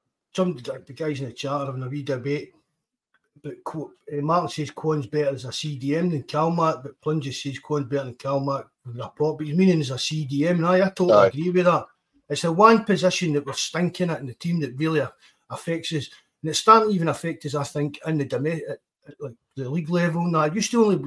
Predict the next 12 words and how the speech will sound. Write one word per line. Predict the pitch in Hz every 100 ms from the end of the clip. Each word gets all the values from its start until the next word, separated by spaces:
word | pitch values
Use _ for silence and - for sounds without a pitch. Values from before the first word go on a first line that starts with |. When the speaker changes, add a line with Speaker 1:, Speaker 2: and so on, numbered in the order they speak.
| 139 113
Speaker 1:
worry | 160 156
me | 156 151
in | 139 127
Europe, | 151 175 143
but | 151 143
now | 202 214 - _ _ -
I |
think | 160 165 156
it's | 139
becoming | - - 156 139
a |
big | 151